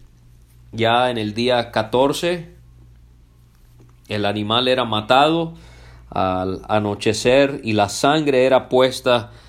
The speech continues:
sobre la puerta y sobre, eh, los postes de la puerta, el dintel y los postes. Ahora, esto es en Éxodo doce,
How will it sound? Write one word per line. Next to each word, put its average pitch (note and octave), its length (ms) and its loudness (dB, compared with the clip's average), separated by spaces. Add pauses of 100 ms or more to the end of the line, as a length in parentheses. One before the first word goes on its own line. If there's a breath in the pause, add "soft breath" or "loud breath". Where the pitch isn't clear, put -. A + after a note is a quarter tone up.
(140 loud breath)
sobre G#2+ 400 -2
la G#2 220 0
puerta B2+ 540 2 (1300 soft breath)
y G#2+ 300 -2
sobre, A2 720 0 (460 loud breath)
eh, G2+ 180 -4
los F#2+ 260 -4
postes C#3 520 0
de G2+ 80 -4
la F#2+ 160 -4
puerta, G#2 400 -2
el F#2+ 180 -6
dintel C#3 720 -2
y B2 400 -4 (480 soft breath)
los G2+ 180 -6
postes. G2+ 520 -4
Ahora, C3+ 380 2 (540 loud breath)
esto E3+ 480 2
es D#3+ 180 2
en C3 140 -2
Éxodo C3 520 0
doce, A2+ 520 0